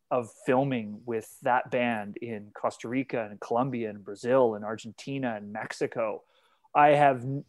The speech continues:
never, and maybe will never, ever be in a place with that level of energy and excitement and anticipation. It is indescribable. And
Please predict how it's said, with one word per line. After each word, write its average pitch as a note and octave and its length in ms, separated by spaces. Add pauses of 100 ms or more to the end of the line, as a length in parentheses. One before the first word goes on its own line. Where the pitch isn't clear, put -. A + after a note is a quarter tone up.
never, C#3 800
and B2 400 (100)
maybe D3+ 320
will D#3 280
never, B2+ 460 (380)
ever D3 480
be C3 220
in A2+ 100
a G#2 100
place - 600 (340)
with B2 200
that C3 280
level B2+ 320
of A#2 120
energy A2+ 680
and A2+ 120
excitement A2+ 840 (500)
and B2+ 160
anticipation. A#2 1120
It C3+ 280
is A#2 520 (140)
indescribable. B2+ 1160 (460)
And A#2 440